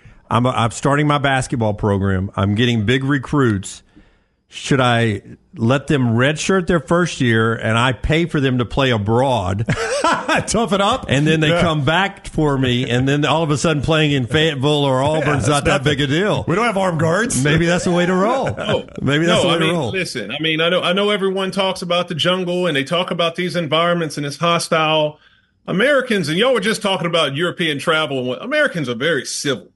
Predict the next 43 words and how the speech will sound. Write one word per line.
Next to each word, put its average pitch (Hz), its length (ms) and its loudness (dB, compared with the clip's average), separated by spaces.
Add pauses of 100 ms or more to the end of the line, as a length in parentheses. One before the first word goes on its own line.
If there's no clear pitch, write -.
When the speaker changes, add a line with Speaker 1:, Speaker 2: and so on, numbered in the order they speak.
(160)
Speaker 3:
Like, 131 220 0
they, 170 180 -4
they 233 260 2
are 143 160 -2
calm. 156 560 -2
Th-, 180 220 -2
these 254 260 0
are 240 80 0
not 170 300 -2 (140)
fans. 117 520 -4
Like, 131 280 0
these 208 340 0
are 180 60 2
just 170 480 -4 (120)
people 175 300 -2
coming 151 300 0
to 147 120 -4
the 123 100 0
game. 117 360 -2 (540)
Play 233 200 2
abroad, 202 720 0
and 147 180 -2
you 196 100 -2
will 185 220 0
then 190 280 2
see 165 440 -4
what 143 360 -2
true 214 480 0
support 180 720 -2 (100)
and 127 200 -2
fandom 147 840 0
is 123 220 -4
like. 127 480 -2 (240)
These 196 220 0
people 175 340 0
are 123 220 -2
passionate. 175 640 -2
I've 175 240 0
played 185 180 2
environments 156 560 0
that 120 180 -2
would 127 160 -4
put, 185 300 0